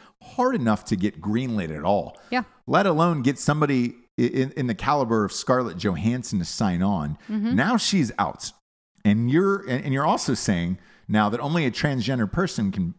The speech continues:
Speaker 1: can play that. No one's going to finance that. There isn't anybody famous enough that's, uh, transgender, uh, that's white.
Speaker 2: It's gonna sell.
Speaker 1: That, that's gonna sell or even remotely attempt to get people to come out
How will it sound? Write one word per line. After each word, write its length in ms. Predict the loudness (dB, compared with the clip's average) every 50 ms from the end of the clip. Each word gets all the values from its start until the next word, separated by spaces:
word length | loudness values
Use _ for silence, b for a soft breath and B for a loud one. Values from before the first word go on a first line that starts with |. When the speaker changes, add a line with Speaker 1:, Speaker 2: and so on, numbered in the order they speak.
| -4
Speaker 1:
can 140 | -4 -4 -4
play 240 | -2 -2 0 0 2
that. 280 | 2 2 0 0 -2 B B B B B B B 0
No 160 | 2 4 4
one's 220 | 4 2 0 -2 0
going 200 | 0 0 0 0
to 80 | -2 -6
finance 520 | -4 -2 -2 -2 0 -2 -4 -6 -8 -10
that. 180 | -12 -12 -12 _ _ _ _ _ _ _ 0 2
There 100 | 4 4
isn't 240 | 4 2 0 0
anybody 400 | 2 2 2 2 4 4 2 2
famous 460 | 0 0 0 0 0 2 -2 -2 0 2
enough 400 | 2 2 2 0 -4 -8 -20 _ _ -4
that's, 360 | -4 -2 -2 -4 -10 -10 -12 _ _ -10
uh, 180 | -8 -6 -6 -8 -8
transgender, 800 | -4 -4 -4 -2 -2 -6 -6 -4 -2 0 0 0 -2 -4 -8 -10 b b b b b b -4
uh, 220 | -2 0 0 0
that's 200 | 0 -2 -4 -4
white. 380 | -4 -6 0 2 2 2 2 0
Speaker 2:
It's 240 | -4 -8 -10 -8 -6
gonna 220 | -4 -4 -4 -4
sell. 520 | -6 -8 -6 -4 -2 -2 -2 -4 -4 -8 -16 _ _ _ -6
Speaker 1:
That, 180 | -6 -4 -2
that's 240 | -4 -4 -4 -4 -2
gonna 180 | 0 0 0 0
sell 460 | -2 0 2 2 4 4 2 0 0
or 160 | 0 -2 -2 0
even 260 | -2 -4 -4 -4 -4 -4
remotely 680 | -2 -2 -2 0 2 2 2 2 0 0 0 0 0
attempt 520 | 0 -2 -2 -2 -2 -2 -2 -6 -12 -10 -8
to 100 | -6 -2
get 180 | -2 -2 -4 -2
people 300 | -4 -4 -4 -4 -4 -8
to 100 | -8 -8
come 220 | -4 -2 0 0
out 260 | 0 0 -2 -6 b